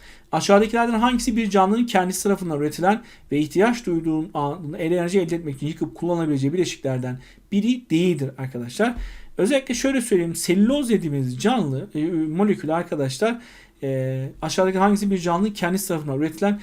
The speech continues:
ve ihtiyaç anında enerji elde etmek için yıkıp kullanabileceği bileşiklerden biri değildir? Mesela kim bu? Bitki. Bitkiler selülozu üretir ama selülozu kullanamaz arkadaşlar. Çünkü selülozu bitkiyi geçtim, canlıların büyük bir kısmı zaten kullanamıyor.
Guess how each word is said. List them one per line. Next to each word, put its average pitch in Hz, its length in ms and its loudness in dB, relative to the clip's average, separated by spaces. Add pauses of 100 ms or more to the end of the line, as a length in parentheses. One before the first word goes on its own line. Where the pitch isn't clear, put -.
(260)
ve 156 60 2
ihtiyaç 190 360 2
anında 160 180 -4
enerji 175 260 0
elde 175 140 -4
etmek 175 200 -6
için 175 100 -6
yıkıp 190 280 -4
kullanabileceği 170 720 0
bileşiklerden 165 400 -2
biri 185 140 -2
değildir? 151 160 -4
Mesela 156 340 -4
kim 226 300 0
bu? 269 200 0 (380)
Bitki. 185 440 0 (340)
Bitkiler 233 360 4
selülozu 214 520 2
üretir 220 320 0
ama 214 200 2
selülozu 208 540 2 (260)
kullanamaz 226 500 4
arkadaşlar. 131 640 -2
Çünkü 202 160 2
selülozu 233 480 4 (260)
bitkiyi 214 320 2
geçtim, 226 340 0
canlıların 220 400 6
büyük 240 200 4
bir 208 100 0
kısmı - 240 -6
zaten 139 320 0
kullanamıyor. 135 500 -2